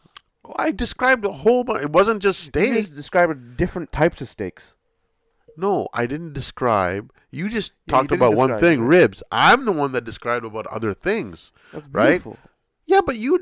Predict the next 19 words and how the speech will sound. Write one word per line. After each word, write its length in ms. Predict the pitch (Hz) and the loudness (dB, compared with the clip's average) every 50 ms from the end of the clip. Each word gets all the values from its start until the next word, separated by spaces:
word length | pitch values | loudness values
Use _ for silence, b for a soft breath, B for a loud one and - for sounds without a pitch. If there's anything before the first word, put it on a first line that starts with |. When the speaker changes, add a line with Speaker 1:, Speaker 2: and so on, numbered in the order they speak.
| - - | -2 2
Speaker 1:
only, 320 | 190 202 226 262 262 233 | 4 4 4 4 2 2
you're 180 | 202 220 254 262 | 4 4 2 2
just 260 | 214 233 226 - - | 2 -2 -6 -6 0
talking 300 | - 202 202 - - 214 | 2 2 2 2 0 0
about 220 | 208 196 196 180 | 2 2 2 2
Speaker 2:
'Cause 80 | 160 160 | 4 4
Speaker 1:
one 140 | 170 165 175 | 4 4 4
Speaker 2:
I 100 | 190 233 | 4 2
love 100 | 285 277 | 2 2
Speaker 1:
item. 60 | 226 | 2
Speaker 2:
the, 120 | 156 135 | 0 0
because 280 | - - - 151 156 139 - _ - | 0 -4 -12 -14 -14 -14 -16 _ -12
if 240 | - 87 127 135 - | -6 -6 -6 -2 -2
the 80 | 151 131 | -2 0
one 240 | 135 160 202 202 | 0 0 0 0
item 480 | 156 151 147 143 131 120 113 117 120 131 _ _ _ _ _ _ _ _ _ _ _ _ _ _ _ _ _ | 0 -2 -2 -2 -2 -6 -10 -12 -16 -20 _ _ _ _ _ _ _ _ _ _ _ _ _ _ _ _ _
is 200 | 131 131 113 - _ - | -10 -10 -10 -14 _ -12
amazing 540 | 147 123 131 143 160 175 160 147 160 143 131 | -10 -6 -4 -2 -2 -4 -4 -8 -8 -8 -8
enough 480 | 123 127 131 123 110 - _ _ _ | -6 -4 -4 -4 -6 -8 _ _ _